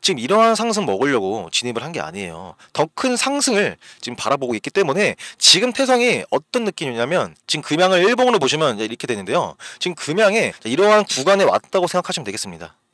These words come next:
물론 금양처럼 이런 식으로 엄청나게 하락하진 않겠지만 그래도 어느 정도 이 조정은 무조건 있다라고 말씀을 드리고요.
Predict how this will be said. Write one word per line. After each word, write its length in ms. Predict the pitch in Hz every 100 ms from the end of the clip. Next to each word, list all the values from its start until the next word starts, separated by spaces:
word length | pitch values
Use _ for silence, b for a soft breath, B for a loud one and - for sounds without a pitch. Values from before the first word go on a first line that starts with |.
| _
물론 300 | 147 196 214
금양처럼 560 | - 185 240 247 226 185
이런 320 | 135 233 262
식으로 400 | 214 220 151 151
엄청나게 520 | 113 170 220 208 175
하락하진 460 | 175 190 - 208 196
않겠지만 640 | 92 - 165 131 135 120 B B B
그래도 380 | - 180 208 120
어느 160 | 160 226
정도 380 | 220 160 175 - B
이 80 | 127
조정은 520 | - 135 143 175 170
무조건 340 | 113 165 170 131
있다라고 480 | 117 - 233 220
말씀을 280 | 143 - 117
드리고요. 460 | 101 104 98 156